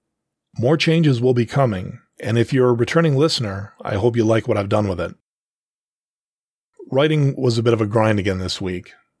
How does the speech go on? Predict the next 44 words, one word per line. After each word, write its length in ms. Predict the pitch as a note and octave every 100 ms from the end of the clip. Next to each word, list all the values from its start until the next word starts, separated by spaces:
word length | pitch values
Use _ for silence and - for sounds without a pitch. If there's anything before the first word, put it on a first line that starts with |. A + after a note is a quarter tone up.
| _ -
I 80 | C3+
focused 380 | G3 G3 E3+
more 180 | C3+ C3
on 140 | A#2+ A#2
editing 480 | B2 A#2+ A#2 A2+ -
and 460 | A2 G#2+ G#2+ G#2+
working 340 | A2+ A#2 B2 A2+
on 140 | G2+
story 340 | - C3+ B2
flow 260 | A#2 - G2
this 200 | G2 G2
time 220 | - G2+
around, 400 | F#2+ F#2+ F#2 F#2+ - _
so 320 | - - A2
in 120 | A2 G#2+
terms 240 | C3+ B2
of 80 | A2
an 80 | A#2
actual 320 | A2 - G2
word 280 | G#2+ A#2 -
count, 300 | A#2 F#2+ F#2+
there's 200 | G2+ G#2
really 240 | G#2+ G#2
not 200 | G#2+ G#2+
much 160 | G#2+ G#2
I 80 |
can 140 | F#2+ G2+
say 240 | - G#2
this 260 | G2 G#2+ -
week. 360 | F#2+ F2 - - _ _ _ _
I'm 160 | G2+ F#2
hoping 360 | C3+ C3+ B2+
that 160 | A2 G#2
by 80 | G#2
next 280 | A2 G#2+
week 140 | A2+ G2
I'll 80 | G2
be 160 | G2
able 160 | G2 G2+
to 140 | -
show 320 | - - G2
some 420 | F#2+ - F#2 F#2+ F2+
tangible 540 | - C3 A#2+ G#2+ F#2+ F#2+
improvements. 680 | F#2 G#2+ G2+ F2+ F2+ -